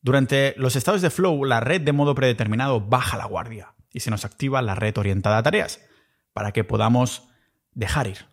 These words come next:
cualquier preocupación y distracción, centrándonos de lleno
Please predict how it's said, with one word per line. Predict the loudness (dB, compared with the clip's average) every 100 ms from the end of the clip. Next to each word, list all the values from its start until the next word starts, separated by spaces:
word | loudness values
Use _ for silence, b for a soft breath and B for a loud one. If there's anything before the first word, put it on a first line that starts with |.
| _
cualquier | -10 -6 -4
preocupación | -2 -2 -4 -2 0 0
y | -2 -6 -14 _
distracción, | -18 -14 -12 -10 -6 -6 -6
centrándonos | -10 -8 0 2 2 0 -4
de | -2 0
lleno | 0 0 -2